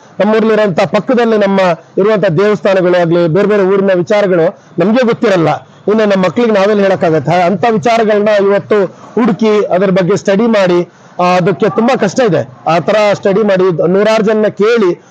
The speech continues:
ಒಂದು ವಿಚಾರದ ಬಗ್ಗೆ, ಒಂದು ಊರಿನ ಬಗ್ಗೆ ಕೇಳ್ಬೇಕಾದ್ರೆ ಒಬ್ರಿಗಿಬ್ರಿಗೆ ಗೊತ್ತಿರಲ್ಲ, ಒಬ್ಬೊಬ್ರು ಒಂದೊಂದ್ ತರ ಹೇಳ್ತಾರೆ. ಆ ತರ ನೂರಾರು ಜನ ಕೇಳಿ ಅದನ್ನ ಕಲೆಕ್ಟ್ ಮಾಡಿ ಇವತ್ತು ತ-, ತ-, ನಮ್ಗೆ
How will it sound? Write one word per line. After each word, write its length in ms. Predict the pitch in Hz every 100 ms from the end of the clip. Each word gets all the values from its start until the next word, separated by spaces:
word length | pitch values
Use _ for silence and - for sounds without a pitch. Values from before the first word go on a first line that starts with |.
| - 190
ಒಂದು 140 | 196
ವಿಚಾರದ 340 | 202 247 240
ಬಗ್ಗೆ, 280 | 202 208 190
ಒಂದು 180 | 208 185
ಊರಿನ 200 | 208 208
ಬಗ್ಗೆ 500 | 190 175 196 180 165
ಕೇಳ್ಬೇಕಾದ್ರೆ 500 | 196 208 202 202 175
ಒಬ್ರಿಗಿಬ್ರಿಗೆ 420 | 160 185 175 185
ಗೊತ್ತಿರಲ್ಲ, 380 | 156 - 180 147 - - - -
ಒಬ್ಬೊಬ್ರು 360 | 170 220 214 214
ಒಂದೊಂದ್ 240 | 190 190
ತರ 100 | 180 196
ಹೇಳ್ತಾರೆ. 320 | 170 147 160
ಆ 20 |
ತರ 160 | 165 185
ನೂರಾರು 340 | 180 208 208
ಜನ 200 | 202 202
ಕೇಳಿ 300 | 175 196 190
ಅದನ್ನ 180 | 160 156
ಕಲೆಕ್ಟ್ 340 | 175 185 -
ಮಾಡಿ 260 | 175 170 180 156 - -
ಇವತ್ತು 460 | 170 170 185 165 147
ತ-, 100 | 147
ತ-, 260 | 160 143 185
ನಮ್ಗೆ 640 | 151 135 175 208 214 214